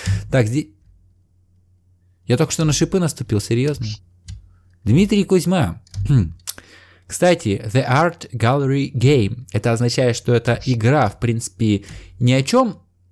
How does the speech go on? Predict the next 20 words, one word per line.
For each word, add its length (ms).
В 120
плане 280
ни 100
о 100
чём, 240
не 100
в 60
том, 200
что 200
она 100
неинтересная, 680
она 100
прикольная. 600
Она 320
в 80
плане, 280
а, 760
без 160
сюжета. 380
Она... 160